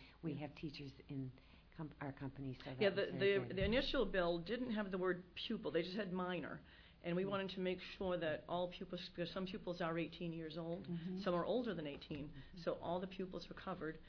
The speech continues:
Speaker 2: um, with discipline. Uh, a teacher can discipline an eighteen-year-old and still be held, not be held liable. They're still immune, even though it's not a minor. Um, and it also covers field trips,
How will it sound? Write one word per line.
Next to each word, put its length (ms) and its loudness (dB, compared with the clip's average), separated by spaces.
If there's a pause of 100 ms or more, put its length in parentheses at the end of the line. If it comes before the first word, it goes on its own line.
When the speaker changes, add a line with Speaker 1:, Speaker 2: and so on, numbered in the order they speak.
(380)
Speaker 2:
um, 540 -4 (1080)
with 160 -2
discipline. 500 0 (460)
Uh, 360 -2
a 40 -2
teacher 380 -4
can 240 -4
discipline 400 -2
an 100 -4
eighteen-year-old 760 -2
and 200 -2 (140)
still 260 2 (240)
be 200 -4
held, 340 -2
not 240 0
be 80 0
held 300 -4
liable. 400 -2 (420)
They're 140 -2 (100)
still 160 0
immune, 420 -4
even 220 -4
though 140 -2
it's 180 -10
not 260 -2
a 120 -6
minor. 520 -4 (540)
Um, 360 -10 (720)
and 100 -2
it 80 0
also 240 0
covers 280 -2 (140)
field 280 4
trips, 260 -2